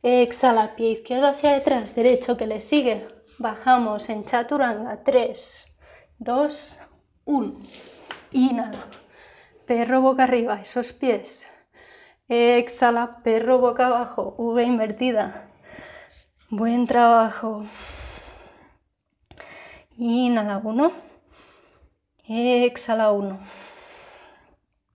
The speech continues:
Inhala dos. Exhala dos.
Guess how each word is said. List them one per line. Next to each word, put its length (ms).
Inhala 680
dos. 580
Exhala 800
dos. 500